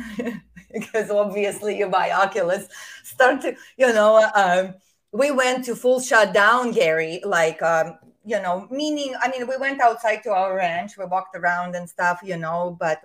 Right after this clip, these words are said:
or whatever, our homestead, but, um, you know, we, we did not have contact. We isolated the contact completely as soon as it all happened. And actually, we started isolating faster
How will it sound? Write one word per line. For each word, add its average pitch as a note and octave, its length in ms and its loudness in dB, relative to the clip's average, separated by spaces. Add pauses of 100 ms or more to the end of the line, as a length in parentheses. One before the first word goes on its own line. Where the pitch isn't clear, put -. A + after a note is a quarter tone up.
or E3+ 260 -4
whatever, E3+ 260 0
our E3 280 0
homestead, E3+ 600 -4
but, D#3+ 300 -4
um, E3 360 -2 (500)
you A3 140 -4
know, F#3 240 0
we, F#3+ 480 -6 (380)
we F#3+ 160 -10
did F#3 200 -2
not F#3 460 0 (880)
have G3+ 260 -2
contact. G#3+ 680 -2
We E3+ 200 -6
isolated E3+ 640 -2
the E3+ 80 -10
contact E3+ 460 -8
completely G#3+ 580 -4
as G#3 200 -10
soon A#3 280 -6 (120)
as F#3+ 340 0
it F#3+ 120 -4
all F#3+ 180 0
happened. A#3 340 2
And F#3+ 180 -8 (320)
actually, D4 420 0
we A#3 100 2
started A3 340 2
isolating G3 720 -2
faster G3+ 760 0